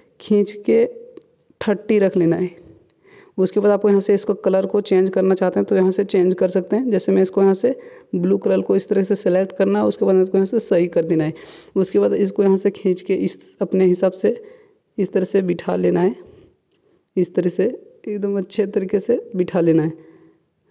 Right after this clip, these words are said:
जैसे मैं यहाँ इसको इस तरह से बिठा लेता हूँ, इस तरह से बिठा लेना है। उसके बाद आप इसको भी यहाँ से आपको lock कर देना है, इस तरह से lock कर दिए। उसके बाद आपको क्या करना होगा देखिए,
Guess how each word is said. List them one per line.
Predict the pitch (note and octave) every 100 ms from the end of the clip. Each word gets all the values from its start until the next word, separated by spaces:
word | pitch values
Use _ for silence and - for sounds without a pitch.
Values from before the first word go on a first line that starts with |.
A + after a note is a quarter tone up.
| _
जैसे | G#3 F#3
मैं | F#3+ F#3+
यहाँ | F3+
इसको | F3 - F#3
इस | F3+
तरह | F#3 F#3
से | A3 E4 - -
बिठा | E3+ F3 F3
लेता | F3 F3+
हूँ, | F#3 A3+ - - _ _ _ _ _ _ _ _ _ _ _ _ _ _ _ -
इस | G3+ F#3+
तरह | F#3
से | - G#3+ - - - _ _
बिठा | G3 E3+ F3
लेना | D#3+ D3+
है। | C3+
उसके | F#3+ F#3 G#3
बाद | G3+
आप | G#3 G3
इसको | G3+ -
भी | G3
यहाँ | G3 G3
से | G3
आपको | F#3+ G3
lock | E3+ F3
कर | F#3+ F3+
देना | F#3+
है, | G3+ C4 - - - - _ _ _ _ _ _
इस | D4 G3+
तरह | F#3
से | F#3 E3+ - - _ F#3
lock | F3+ F#3
कर | G3+
दिए। | F#3+ G#3 C4 - - - - - _ _ -
उसके | F#3 A3+
बाद | A3+
आपको | A3+ A3+
क्या | A#3 A#3
करना | A#3 A3
होगा | A3
देखिए, | G#3+ G#3 E3+ F3